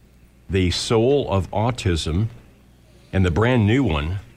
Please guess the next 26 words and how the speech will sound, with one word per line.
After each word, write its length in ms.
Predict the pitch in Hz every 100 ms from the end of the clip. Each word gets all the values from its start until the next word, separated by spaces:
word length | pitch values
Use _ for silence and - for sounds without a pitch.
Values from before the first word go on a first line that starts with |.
| - - - -
The 100 | 95
Secret 520 | 90 - 143 143 147 90
Language 580 | 95 110 113 117 -
of 100 | 98
Spirit, 640 | - - 131 107 73 - - - -
Understanding 640 | 85 82 - 104 101 92
Spirit 420 | 78 - 107 - -
Communication 840 | 120 110 107 120 117 - 80 80 - - - - -
in 200 | 107 117
Our 280 | 90 90 90
Everyday 560 | 92 90 90 82 82
Life. 580 | 78 82 58 58 - - - - - - - - - - - - -
Uh, 180 | 80 76
and, 460 | 85 87 82 82
uh, 100 | 80
interesting 640 | 113 123 123 104 - 82 71
book. 340 | 69 - - - - - - - - - -
William 360 | 98 139 143 110
Stillman 460 | - 131 117 90
coming 260 | - 92 87
up 160 | 82 85
as 140 | 80
our 80 | 80
main 260 | 85 87
guest 340 | 80 80 - -
today. 300 | 62 53